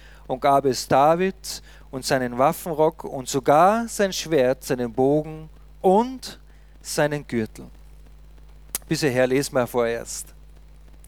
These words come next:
Also David kommt zurück von diesem spektakulären Einsatz, wo er diesen riesen Goliath erschlägt mit diesen Steinen und, oder mit diesem einen Stein und dann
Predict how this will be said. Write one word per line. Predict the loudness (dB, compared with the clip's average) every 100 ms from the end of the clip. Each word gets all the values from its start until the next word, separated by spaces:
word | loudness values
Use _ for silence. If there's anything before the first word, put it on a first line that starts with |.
| -20 -20 -20 -20 -20 -20 -20 -20 -20 -20 -10
Also | 0 2 6
David | 6 6 4
kommt | 2 2 4
zurück | 2 4 4
von | 0 0 2
diesem | 2 2 -4 -2 -2 -2 -4
spektakulären | -6 2 4 4 4 2 4 6 6 6 4
Einsatz, | 2 2 2 2 2 0 -4
wo | 2 4
er | 4
diesen | 2 -6 -4
riesen | 0 0 0 0
Goliath | 4 4 6 4 2 -2 -8 -8 -14 -20 -20 -20 -4
erschlägt | 0 2 2 4 6 4 2 -10 -8 -8 -4
mit | -4 0
diesen | 0 0
Steinen | -4 2 2 4 2 2
und, | 4 4 2 2
oder | 0 0
mit | -2 -6
diesem | -4
einen | 2 2 2 0
Stein | -2 2 2 2 0
und | 0 2
dann | 2 2